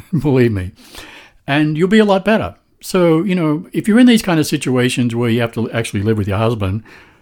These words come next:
or your boyfriend or your dog, <laughs> whatever,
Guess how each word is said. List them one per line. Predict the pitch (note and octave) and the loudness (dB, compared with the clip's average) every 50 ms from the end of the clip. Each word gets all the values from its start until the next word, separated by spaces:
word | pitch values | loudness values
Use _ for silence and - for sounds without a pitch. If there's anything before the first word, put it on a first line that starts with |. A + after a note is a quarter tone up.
| _ _ _ - | _ _ _ -10
or | C#3+ A#2+ A#2 A2 | -6 -4 -2 -2
your | A2 G#2+ | -2 0
boyfriend | A2 A2+ A#2 A#2+ - - G#2+ G#2 G#2 G#2 G2+ | 0 0 0 0 -2 -2 -4 -2 -2 -2 -2
or | G2+ G2 G2+ | -2 -2 -2
your | G#2 | 0
dog, | A2 A2+ A#2+ G#2 G2 G#2 A#2 G#2+ | 0 2 2 2 2 0 -2 -4
<laughs> | - - - D3 - | -4 0 0 2 2
whatever, | C#3+ A2+ A#2+ A2+ A#2+ B2 B2 A#2 G#2 G#2 A2 | 2 0 0 2 2 2 2 2 0 -2 -4